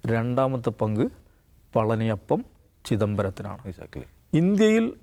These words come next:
Speaker 1: ഈ പറയുന്ന ഡീപ് സ്റ്റേറ്റ്, ഡീപ് സ്റ്റേറ്റ് ഏറ്റവും തീവ്രമായി, ഏറ്റവും അഗാധമായി വർക്ക് ചെയ്തൊരു കാലമാണ്. അതിൻ്റെ മുമ്പിൽ ഇങ്ങനെ പകച്ചു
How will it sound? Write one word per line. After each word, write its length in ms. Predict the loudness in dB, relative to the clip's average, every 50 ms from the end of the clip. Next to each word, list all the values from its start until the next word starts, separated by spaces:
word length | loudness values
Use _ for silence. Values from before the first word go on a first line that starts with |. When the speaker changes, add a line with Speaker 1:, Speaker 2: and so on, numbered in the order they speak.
| -20 _ _ -2 0 2 4
Speaker 1:
ഈ 20 | 4 2 4 2
പറയുന്ന 380 | 4 4 4 4 2 2 0 -2 -2 -2 2 4
ഡീപ് 280 | 4 4 4 2 0 -2 -6
സ്റ്റേറ്റ്, 580 | -6 -6 2 4 6 6 6 2 -2 -6 -16 -18 -20 _ _ _ _ _ _ -20 _ -20 -20 _ _ _ _ -20 _ -20 -20 _ -4 -2 0 4 6
ഡീപ് 260 | 6 6 4 2 -2 -8
സ്റ്റേറ്റ് 440 | 0 2 4 4 4 2 0 -4 -4 -4 -2 0 2 2 2
ഏറ്റവും 480 | 2 0 -6 0 0 2 2 2 0 -2 -6 -8 -14 _ -2 2
തീവ്രമായി, 680 | 6 6 6 6 6 4 2 2 0 0 -2 -2 -4 -2 -4 -2
ഏറ്റവും 280 | 0 2 2 2 2 -2 -2 -2 0
അഗാധമായി 840 | 0 4 4 4 6 6 6 4 4 2 0 0 2 2 2 2 4 2
വർക്ക് 240 | 2 2 2 -2 0 0
ചെയ്തൊരു 240 | 2 2 2 0 0 -2
കാലമാണ്. 320 | -2 -2 0 -2 -6 -6 -4 0 0
അതിൻ്റെ 300 | 0 2 0 0 0 0 0 2
മുമ്പിൽ 300 | 0 0 2 2 2 2 2
ഇങ്ങനെ 160 | 0 -2 -4 -6 -8 -20 -20 -20 _ _ _ _ _ _ _ _ 0
പകച്ചു 540 | 2 2 2 2 0 -2 -2 -6 -12 -4 -2